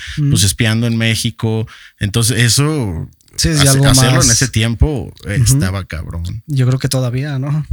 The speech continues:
Speaker 2: No, ahorita imagínate, ¿no?
Speaker 1: Sí.
Speaker 2: Pero entonces, y aparte, pues, fue de los primeros periodistas en hablar de este contubernio entre narco y Estado.
Speaker 1: Ok.
Speaker 2: Entonces, pues,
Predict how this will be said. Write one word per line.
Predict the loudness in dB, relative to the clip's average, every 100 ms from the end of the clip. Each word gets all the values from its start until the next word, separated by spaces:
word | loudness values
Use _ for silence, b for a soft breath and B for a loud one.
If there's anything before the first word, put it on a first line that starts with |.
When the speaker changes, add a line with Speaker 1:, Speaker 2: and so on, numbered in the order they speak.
| -4 -4
Speaker 2:
No, | -2
ahorita | -4 -4 -4
imagínate, | -4 -4 -4 -6 -6 -4
¿no? | 0
Speaker 1:
Sí. | 2 2 0 b b b -6
Speaker 2:
Pero | -4
entonces, | -2 -2 -2 -2 -2
y | -2
aparte, | -2 -2 -4 -4
pues, | -4 -4
fue | -4 -4
de |
los | -4 -4
primeros | -2 -2 -2 -4
periodistas | -2 -2 -2 -2 -2 -2 -2
en | -2 0
hablar | 0 0 0
de | -2
este | -2 -4
contubernio | -4 -4 -2 -2 -2 0 -2
entre | -4 -4 -2
narco | 0 -2 -4 -4 -2
y | 0 -2
Estado. | -2 -2 -2 -2 -4 -6 -2
Speaker 1:
Ok. | -2 0
Speaker 2:
Entonces, | 0 2 0 -2 -2
pues, | -4 -6